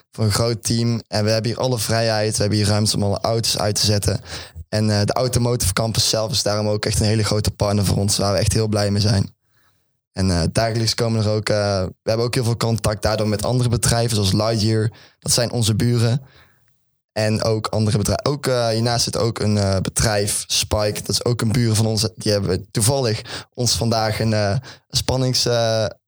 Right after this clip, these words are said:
bron geleverd om onze modules te testen. En zo is het wel leuk dat je ook met je buren hier, eh,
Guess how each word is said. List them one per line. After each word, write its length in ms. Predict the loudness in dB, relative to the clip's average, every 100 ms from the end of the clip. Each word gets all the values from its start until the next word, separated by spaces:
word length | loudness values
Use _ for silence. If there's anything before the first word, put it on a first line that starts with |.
| _
bron 280 | 0 2 2
geleverd 560 | 2 2 2 0 0
om 140 | 0 2
onze 220 | 2 2
modules 460 | 2 2 2 2
te 120 | 0 2
testen. 480 | 0 2 0 -2 -6 -20 -20 -10
En 140 | -2
zo 220 | 0 0 0
is 120 | 0
het 120 | 0
wel 200 | 0 2
leuk 180 | 0 0
dat 160 | 0
je 80 | 0
ook 140 | 0 0
met 180 | 0
je 80 | 0
buren 360 | 0 2 2 4
hier, 340 | 4 2 2
eh, 200 | 2 0